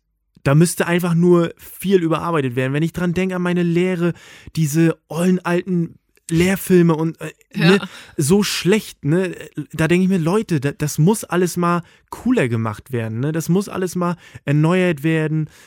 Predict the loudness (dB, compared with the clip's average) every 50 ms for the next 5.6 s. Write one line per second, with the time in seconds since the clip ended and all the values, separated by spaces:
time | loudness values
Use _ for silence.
0 | -20 -18 _ 0 2 4 4 4 2 0 0 0 2 2 2 0 0 -2 -4 -2
1 | 2 2 4 2 2 0 -4 -4 -2 0 -2 0 -2 -2 -2 0 0 0 -2 -4
2 | -4 -4 -4 -2 -2 -4 -4 -4 -4 -2 -2 -2 -2 -2 -2 -2 -2 0 0 2
3 | 2 2 2 2 2 0 0 2 2 2 0 0 -2 _ -18 -20 -20 _ -2 0
4 | 0 2 4 2 2 2 0 0 0 -2 0 0 0 0 0 2 2 0 0 2
5 | 2 2 0 0 0 0 -2 2 2 4 4 2